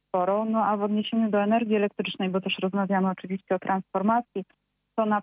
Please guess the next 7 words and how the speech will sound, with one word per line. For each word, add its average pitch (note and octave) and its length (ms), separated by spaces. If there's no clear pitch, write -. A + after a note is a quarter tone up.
pewno, G3+ 480
na G3 340
pewno G3 420
wreszcie G3+ 520
odblokowanie F#3 720
tej F#3 360
energetyki, F3+ 840